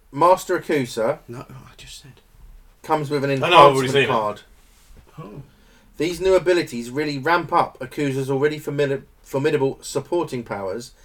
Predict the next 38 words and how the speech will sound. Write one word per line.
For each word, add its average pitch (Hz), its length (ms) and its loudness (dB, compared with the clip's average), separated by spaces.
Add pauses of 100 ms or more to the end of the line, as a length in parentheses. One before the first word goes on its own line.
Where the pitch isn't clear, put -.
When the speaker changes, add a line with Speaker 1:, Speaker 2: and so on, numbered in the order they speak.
(420)
Speaker 1:
to - 100 -14
make 143 260 -2
him 143 100 -4
invaluable 131 760 0
in 123 100 -4
almost 123 320 -4 (100)
any 120 160 -8
situation. 131 720 -6 (300)
He 139 100 -8
gains 143 280 -4
a 135 60 -2
virtue 151 400 0
token 143 340 -4
himself, 131 580 -2
which 113 160 -14
is 117 100 -10
nice. 120 400 -6 (240)
He 135 160 -6
also 165 280 -4
adds 131 240 0
yet 135 180 -6
another 156 300 -2
virtue 123 400 -2
effect, 107 340 -8
which 110 180 -18
gives 113 160 -12
a 120 60 -12
kind 120 240 -6
of 113 140 -16
dirty 139 340 2
fighting 127 460 -2
key 147 200 -10
feat 120 200 -14
effect, - 320 -18 (320)
which 123 100 -14
is 120 120 -10
turning 123 400 -4
off 110 240 -8